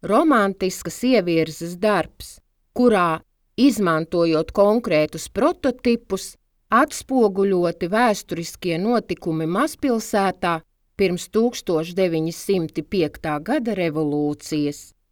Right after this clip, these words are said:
Pēc romāna motīviem tūkstoš deviņsimti deviņdesmit sestajā gadā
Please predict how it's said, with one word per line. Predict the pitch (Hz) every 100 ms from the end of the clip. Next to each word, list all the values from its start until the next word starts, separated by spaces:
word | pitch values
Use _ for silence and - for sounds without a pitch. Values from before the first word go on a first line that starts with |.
| _ -
Pēc | 202 208
romāna | 285 254 185 170 160
motīviem | 160 170 - 262 285 269 269 247 226 _ -
tūkstoš | 226 220 - 170 170 170
deviņsimti | 190 170 175 - 233 190 175 175
deviņdesmit | 202 175 165 160 - 165
sestajā | - 180 180 - 170 165 156
gadā | 165 269 269 254